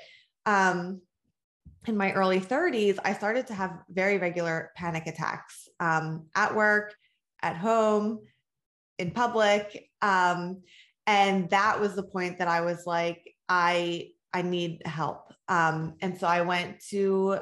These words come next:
my family doctor and she prescribed me a medicine. And, um, it was at that point that I was diagnosed with both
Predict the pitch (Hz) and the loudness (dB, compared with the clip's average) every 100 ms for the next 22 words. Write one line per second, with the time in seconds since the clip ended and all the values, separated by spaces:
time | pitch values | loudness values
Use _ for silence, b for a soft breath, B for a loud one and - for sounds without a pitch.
0 | - 190 175 175 180 180 - 180 170 170 | -4 -2 0 0 -2 -6 -6 -4 -2 -2
1 | 214 254 - 226 220 220 B B B - | 0 -2 -2 -2 -2 -4 B B B -2
2 | 180 175 175 175 185 175 160 160 165 160 | 0 0 -2 -4 -8 -8 -8 -2 -2 -2
3 | 165 180 226 226 214 202 196 202 202 _ | -4 0 0 0 0 0 0 -4 -8 _
4 | - 196 185 180 180 - 185 170 165 165 | -2 0 0 -2 -6 -4 -2 0 -2 -6
5 | 170 - 202 190 175 214 226 202 190 185 | -10 -4 -2 -2 -2 -2 -2 -4 -6 -4
6 | 175 170 170 175 170 170 165 165 165 - | -4 -2 -2 -4 -4 -4 -8 -6 -8 0
7 | 175 175 | 2 2